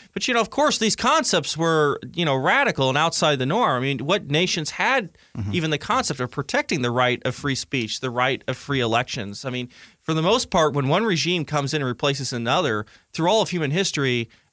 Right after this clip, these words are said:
Speaker 1: that always ended in violence. It never,
Speaker 2: Right.
Speaker 1: there was never some kind of peaceful transition between parties, between separate political worldviews, which makes the eighteen hundred election,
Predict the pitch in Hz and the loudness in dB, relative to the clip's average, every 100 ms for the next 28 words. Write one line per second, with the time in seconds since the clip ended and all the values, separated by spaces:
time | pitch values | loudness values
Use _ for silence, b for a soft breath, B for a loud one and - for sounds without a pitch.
0 | - 156 175 - _ 180 233 254 - 175 | 0 2 2 -2 _ 0 0 2 0 0
1 | 165 127 117 139 214 139 104 - 131 127 | 0 0 0 2 2 2 -2 -4 -4 -2
2 | 170 123 135 131 143 190 185 - 135 139 | 0 0 0 -2 -2 -2 -2 -4 -4 -2
3 | 123 - 160 - 135 139 131 127 131 - | -4 -6 -8 -8 -6 -6 -6 -6 -6 -4
4 | 139 123 - 294 339 147 80 - - b | -2 -2 0 2 4 0 -2 -8 -10 b
5 | b - 160 113 165 151 - - 233 233 | b -4 -2 -2 -2 -2 -2 0 0 0
6 | 233 - 147 180 226 180 165 143 156 131 | -4 -2 -2 0 0 0 0 0 -2 -2
7 | 165 226 139 139 - 139 170 175 - 135 | -2 -2 -2 -4 -6 -2 -2 -2 -4 -4
8 | 131 147 131 127 120 117 120 - 120 | -4 -6 -8 -8 -4 -2 -2 -4 -6